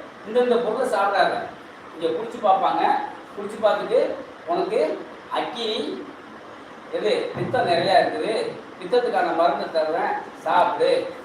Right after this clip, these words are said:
பித்தத்துக்கான காயை சாப்பிடாத." பித்தத்துக்கான காயை எப்படி கண்டுபிடிக்கிறது? பித்தத்துக்கான காயை கண்டுபிடிக்க நமக்கு எவ்வளோ காய் இருக்குது நம்ம சொல்லுவோம். நமக்கு ஒரு விஷயத்துல ரொம்ப நல்லா தெரிஞ்ச விஷயம் என்னன்னா,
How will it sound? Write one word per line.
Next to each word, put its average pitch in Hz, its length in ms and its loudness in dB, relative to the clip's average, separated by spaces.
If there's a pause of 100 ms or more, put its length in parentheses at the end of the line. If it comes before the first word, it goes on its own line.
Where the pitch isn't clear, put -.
(100)
பித்தத்துக்கான 233 580 4
காயை 202 300 6 (460)
சாப்பிடாத." - 560 4 (1120)
பித்தத்துக்கான 247 560 2
காயை 208 280 8
எப்படி - 220 2
கண்டுபிடிக்கிறது? - 680 2 (1200)
பித்தத்துக்கான 214 540 0 (600)
காயை 233 280 8
கண்டுபிடிக்க 214 480 2
நமக்கு 175 240 0
எவ்வளோ 262 380 10
காய் 233 180 8
இருக்குது 214 440 0
நம்ம - 180 -6
சொல்லுவோம். 233 540 0
நமக்கு 208 220 -4
ஒரு 196 160 -4
விஷயத்துல 233 340 0
ரொம்ப 220 300 -2
நல்லா 196 260 2
தெரிஞ்ச 208 380 0
விஷயம் 196 360 -8
என்னன்னா, 196 260 0